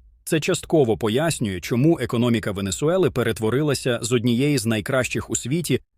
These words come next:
на гуманітарну катастрофу. Замість того, щоб мати широко розкидані урядові структури та відкриті ринки для ефективного управління абсурдним багатством ресурсів, отриманих з нафти, нація була піддана ресурсному прокляттю,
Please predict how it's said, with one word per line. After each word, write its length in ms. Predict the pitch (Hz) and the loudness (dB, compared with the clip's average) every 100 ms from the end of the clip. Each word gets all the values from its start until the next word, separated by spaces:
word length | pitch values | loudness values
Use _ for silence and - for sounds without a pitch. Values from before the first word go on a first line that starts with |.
| - | -2
на 120 | 143 | 2
гуманітарну 640 | 139 135 123 143 131 120 | 4 4 2 2 0 0
катастрофу. 680 | 107 113 104 - 98 - - - - - - - | -2 -4 -4 -4 -6 -10 -16 -20 -20 -20 -12 -4
Замість 500 | 110 180 190 - - | 0 2 0 -2 -2
того, 300 | 170 165 151 | 0 2 0
щоб 240 | 135 98 | 0 0
мати 360 | 127 143 135 104 | 0 0 0 -2
широко 480 | - 160 143 131 | 0 2 4 2
розкидані 520 | 113 98 156 135 117 110 | 0 0 0 2 2 2
урядові 460 | 110 113 123 113 | 0 2 2 2
структури 600 | - 110 - 160 160 92 | -2 -6 -2 2 2 2
та 160 | - 113 | 0 -2
відкриті 520 | 110 - 135 - 107 | -2 0 0 0 0
ринки 360 | 139 156 - 104 | 2 2 0 -2
для 220 | 107 110 | 0 0
ефективного 600 | 117 113 131 117 117 113 | -2 -2 0 0 0 0
управління 640 | 107 - 117 131 123 113 | 0 -2 0 2 2 0
абсурдним 680 | - - - 147 113 110 98 | -2 -6 0 0 2 0 0
багатством 580 | 107 98 110 - 113 101 | -2 -2 -4 -4 -4 -2
ресурсів, 560 | 98 - 139 - 107 - | -4 -2 -2 -2 -6 -4
отриманих 480 | 113 113 101 95 92 | -2 -2 -2 -4 -4
з 60 | |
нафти, 460 | 110 104 - 120 139 _ - _ _ | -2 -2 -4 -4 -4 _ -20 _ _
нація 480 | 117 147 175 151 120 | 0 0 0 0 0
була 240 | 107 123 117 | 0 -2 -2
піддана 480 | 175 160 156 151 - | -2 0 2 2 2
ресурсному 600 | 131 - 170 - 139 131 | 0 2 -2 2 0 2
прокляттю, 680 | 131 123 135 92 - 60 | 0 0 0 0 -6 -12